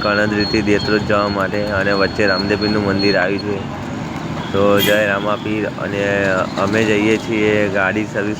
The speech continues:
કરાવવા માટે. તો ચલો મળીએ, ગાડી સર્વિસ કરાવવા માટે જઈએ છીએ. અ, દેત્રોજમાં એક ભાઈબંધે એડ્રેસ આપ્યું હતું, તો અમે પહોંચી ગયા છીએ અમારું ગાડી સર્વિસ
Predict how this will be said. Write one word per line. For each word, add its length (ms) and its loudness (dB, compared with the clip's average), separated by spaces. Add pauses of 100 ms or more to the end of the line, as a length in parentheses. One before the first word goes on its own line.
કરાવવા 280 0
માટે. 360 -4 (1120)
તો 600 2 (200)
ચલો 220 2
મળીએ, 520 -2
ગાડી 260 0
સર્વિસ 360 -4 (100)
કરાવવા 260 2
માટે 260 0
જઈએ 340 0
છીએ. 400 0 (1080)
અ, 340 2
દેત્રોજમાં 1040 0 (260)
એક 80 -6
ભાઈબંધે 380 -2
એડ્રેસ 320 0
આપ્યું 240 0
હતું, 240 0
તો 160 2
અમે 280 2
પહોંચી 380 0
ગયા 280 2
છીએ 540 0
અમારું 420 0 (880)
ગાડી 240 0
સર્વિસ 300 2